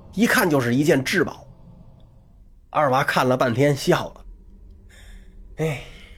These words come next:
这东西与我的千里眼倒是惺惺相惜呀，可奈何人妖不同道，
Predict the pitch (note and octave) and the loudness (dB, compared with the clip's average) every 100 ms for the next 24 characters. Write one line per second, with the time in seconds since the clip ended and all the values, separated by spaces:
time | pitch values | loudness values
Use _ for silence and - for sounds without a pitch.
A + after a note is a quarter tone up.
0 | - G#3 F3+ A#2+ G#2 G#2 G#2+ - C#3+ F3+ | -8 -2 -2 -2 -6 -8 -12 -6 -2 0
1 | A#2 A#2+ - F3 F3+ G2+ F#2+ A#2 A2+ A2 | 0 -2 -2 -2 0 -2 -4 -4 -4 -4
2 | A#2+ A2 A2+ A2 A2+ A2 A#2+ A2 A2 - | -6 -4 -4 -4 -6 -6 -8 -10 -14 -18
3 | - - - - - - - - - - | -20 -20 -20 -20 -20 -20 -20 -20 -20 -20
4 | - - - C3 F3 D#3 B2 C#3 D3+ - | -20 -12 -6 0 2 0 0 0 0 -4
5 | - - C3+ G3 G3 F3 C#3 A#2+ D3+ E3+ | -10 -4 -2 0 0 -2 -6 -4 -4 -4